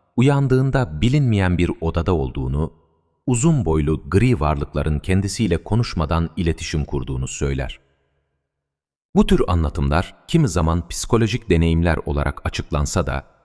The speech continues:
anlatan kişiler yaşadıklarının son derece gerçek olduğunu savunur.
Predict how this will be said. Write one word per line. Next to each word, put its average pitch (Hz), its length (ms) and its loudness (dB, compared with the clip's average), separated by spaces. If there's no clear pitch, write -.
anlatan 131 440 2
kişiler - 520 -2
yaşadıklarının 78 760 0
son 135 320 -2
derece 85 300 0
gerçek 71 500 -2
olduğunu 64 360 -6
savunur. 64 440 -6